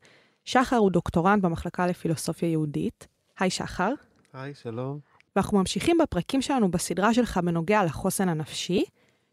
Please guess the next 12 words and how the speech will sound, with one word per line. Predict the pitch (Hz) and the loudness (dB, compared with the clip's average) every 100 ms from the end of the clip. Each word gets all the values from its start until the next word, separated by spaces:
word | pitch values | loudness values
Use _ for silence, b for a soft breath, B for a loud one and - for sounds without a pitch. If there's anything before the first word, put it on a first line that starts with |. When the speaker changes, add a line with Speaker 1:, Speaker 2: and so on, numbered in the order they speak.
| _ - | _ -10
Speaker 1:
קדם | - 175 196 302 370 | -4 0 4 4 4
לשיחה | - 180 - 349 | 2 -2 0 0
שלנו | - 349 285 220 | 2 2 4 4
הפרק | 190 226 262 - | 2 2 0 0
שהקלטת | 170 - - 269 240 | -2 0 -2 0 0
בנוגע | 180 170 196 233 | 0 0 2 2
לתקשורת | 202 - - 233 262 226 | 0 -4 2 6 6 4
רגשית | 165 - 220 - 175 | -2 0 0 0 0
בעידן | 175 165 202 220 | 0 2 4 4
של | 202 | 0
ריחוק | 170 - 190 | -2 -4 -6
חברתי. | - 170 165 - 233 | -4 -4 -4 -2 2